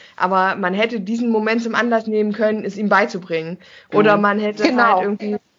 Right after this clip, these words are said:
Speaker 1: so, ne? Also ich finde halt einfach, ähm, es wurde so ein bisschen,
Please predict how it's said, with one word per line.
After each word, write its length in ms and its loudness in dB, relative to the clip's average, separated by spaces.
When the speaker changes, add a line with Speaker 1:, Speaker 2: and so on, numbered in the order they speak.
Speaker 1:
so, 220 -2
ne? 200 2
Also 380 0
ich 160 -6
finde 300 0
halt 200 0
einfach, 640 0
ähm, 760 -4
es 180 -8
wurde 180 2
so 120 2
ein 120 4
bisschen, 920 -2